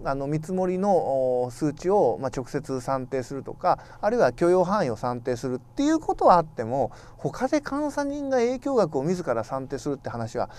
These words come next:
そもそもあんまりないですよね。だから算定する必要はなくっていうのは正しいし、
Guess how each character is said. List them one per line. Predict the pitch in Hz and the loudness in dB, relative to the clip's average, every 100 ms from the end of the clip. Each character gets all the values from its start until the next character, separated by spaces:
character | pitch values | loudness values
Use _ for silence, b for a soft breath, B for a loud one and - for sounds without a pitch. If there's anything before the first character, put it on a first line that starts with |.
| B B B | B B B
そ | - | -4
も | 302 208 | 0 0
そ | 160 | 0
も | 117 101 | 0 -2
あ | 143 | -2
ん | |
ま | 190 | -2
り | 135 | 0
な | 139 | 0
い | 202 | -2
で | |
す | - | -4
よ | - | -12
ね。 | 120 - B - | -16 -18 B -8
だ | 214 | -2
か | 185 | -2
ら | |
算 | 180 190 | -2 -4
定 | 190 | -2
す | 190 202 | -4 -4
る | |
必 | - 202 | -4 -4
要 | 190 | -2
は | |
な | 202 | -2
く | 202 | -4
っ | |
て | 143 - 277 | -6 -8 -8
い | |
う | |
の | 302 | -6
は | |
正 | 156 127 117 120 123 | -4 -2 -2 -4 -8
し | |
い | - | -6
し、 | 220 | -6